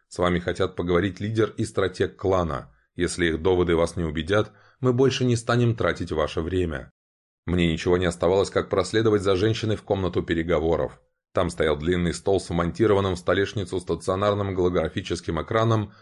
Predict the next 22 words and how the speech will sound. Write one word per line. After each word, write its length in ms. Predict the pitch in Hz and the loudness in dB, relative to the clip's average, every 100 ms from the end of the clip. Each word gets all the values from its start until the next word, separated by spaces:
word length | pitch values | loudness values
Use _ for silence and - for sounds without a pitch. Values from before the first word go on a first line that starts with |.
| _ | _
окружённый 680 | 120 113 120 104 123 117 110 | -2 2 4 4 4 6 4
множеством 540 | 107 98 90 - 87 | 4 2 2 0 -4
стульев. 580 | 82 - 92 85 69 - _ _ _ | -4 -4 -2 0 -4 -8 _ _ _
Изображавшие 760 | - 87 87 92 90 101 - 98 | -2 0 2 4 4 2 0 -2
охранников 580 | 87 107 107 98 98 - | 0 0 0 0 -2 0
парни 300 | 101 104 92 | 0 0 -2
ушли 240 | 90 110 | 0 0
в 80 | 95 | 2
другую 340 | 90 95 92 | 0 0 -2
сторону, 640 | 82 - 113 113 107 101 - _ | 0 2 4 4 2 -2 -8 _
и 100 | 123 | 0
я 140 | 139 | 2
остался 400 | 123 - 123 120 | 2 2 0 2
наедине 420 | 113 107 95 92 87 | 2 2 0 0 0
с 100 | - | 0
Ольгой 300 | 80 85 78 | 0 0 0
Дмитриевной 600 | 85 95 104 101 104 95 | -2 -2 0 2 2 2
в 60 | |
ожидании 460 | 85 82 87 85 80 | 0 2 0 0 -2
шишек 460 | - 113 120 - - | -2 -2 0 -4 -4
игрового 540 | 95 87 76 73 73 | 0 2 2 0 0
клана. 600 | - 87 85 71 60 | 0 0 0 -2 -6